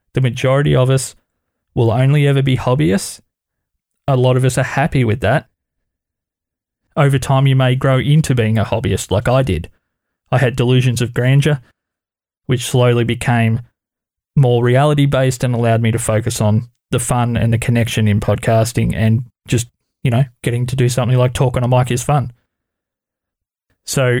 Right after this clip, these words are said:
if you want to have a show about everything that you love, and you can afford to do that, both financially and as far as your lifestyle,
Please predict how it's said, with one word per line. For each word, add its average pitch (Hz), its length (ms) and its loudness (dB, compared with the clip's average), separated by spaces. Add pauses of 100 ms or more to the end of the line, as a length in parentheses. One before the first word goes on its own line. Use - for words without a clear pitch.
if - 140 -4
you 185 80 4
want 175 200 2
to 160 100 -2
have 120 240 -2
a 110 40 0
show 117 180 0
about 110 200 0
everything 127 420 0
that 104 120 -4
you 113 100 -2
love, 120 360 0 (280)
and 131 140 2
you 135 120 2
can 120 160 -2
afford 123 460 -2
to - 80 -2
do 110 220 0
that, 147 220 -2 (720)
both 113 180 0
financially 117 680 -2
and 117 200 -2
as 110 80 -2
far 120 200 -2
as 120 100 0
your 120 120 -2
lifestyle, 123 680 0